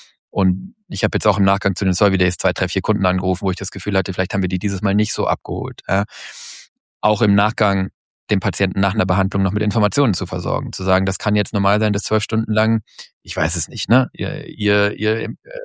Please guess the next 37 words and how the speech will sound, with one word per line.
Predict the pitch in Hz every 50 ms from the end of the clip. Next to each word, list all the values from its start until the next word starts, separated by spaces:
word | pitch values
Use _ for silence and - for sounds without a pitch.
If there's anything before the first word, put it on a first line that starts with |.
| - -
Implantat, | 104 - 110 101 92 104 98 104 104 -
ihr | 98
Z | - 110 101 -
E, | 110 110 104
keine | - 101 98 98
Ahnung, | 98 107 107 101
dieses | 95 110 107 104
und | 104 92
jenes | 120 127 127 98 -
macht. | - 92 113 156 - - - - - - - - - - -
Wenn's | 110 104 -
morgen | 117 101 101 110 113
nicht | 113 107 -
rum | 117 113 117
ist, | 113 - 110
müssen | 107 104 - 113 104
Sie | 101
sich | 107 -
bitte | - 113 - 113 110
wieder | 110 113 110
melden. | 117 123 131 123 95 147 90
Sowas | 95 110 123 120
erlebt | 139 135 143 151 -
man | - 101 92
als | 95 -
Patient | - - - - 104 98 95 -
nicht. | 120 139 196 - - - - - - _ _
Das | - 110 131
ist | - -
Fürsorge, | - 165 135 104 95 90 87 87 87
die | 85 87
man | 85 87 85
da | 87 87
erlebt, | 85 87 87 87 90 90 - _ -
ne? | 98 104 131 -
Und | - 95 90
das | 101 110 135 - -